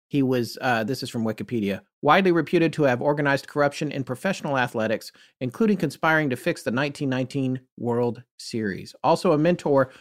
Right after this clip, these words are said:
of future crime bosses Lucky Luciano, Meyer Lansky, Frank Costello, and numerous others. He was eventually, uh, assassinated,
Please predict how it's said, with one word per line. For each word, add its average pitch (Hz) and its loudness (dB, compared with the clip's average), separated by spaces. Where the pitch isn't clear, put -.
of 147 0
future 220 2
crime 147 4
bosses 117 2
Lucky 190 4
Luciano, 117 2
Meyer 156 6
Lansky, 123 0
Frank 143 -2
Costello, 101 -4
and 104 -2
numerous 98 -2
others. 90 -4
He 156 0
was 151 2
eventually, 120 0
uh, 98 -2
assassinated, 110 -2